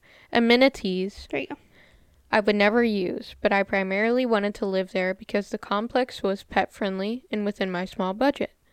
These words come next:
Speaker 1: When the time eventually came for me to get my own place,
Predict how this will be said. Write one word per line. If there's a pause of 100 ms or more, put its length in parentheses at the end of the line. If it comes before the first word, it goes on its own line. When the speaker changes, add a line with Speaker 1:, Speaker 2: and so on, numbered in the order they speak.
(420)
Speaker 1:
When
the
time
eventually
came
for
me
to
get
my
own
place,